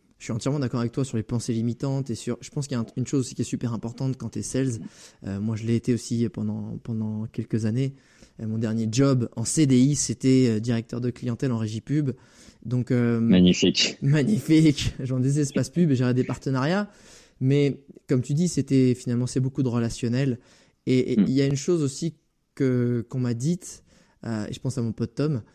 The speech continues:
Speaker 1: euh, je fais une dédicace, c'est, il me dit,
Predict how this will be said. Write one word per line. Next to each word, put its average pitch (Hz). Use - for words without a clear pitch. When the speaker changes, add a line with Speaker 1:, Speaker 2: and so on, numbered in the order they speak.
Speaker 1:
euh, 95
je 107
fais 107
une 113
dédicace, 120
c'est, 131
il 135
me 135
dit, 170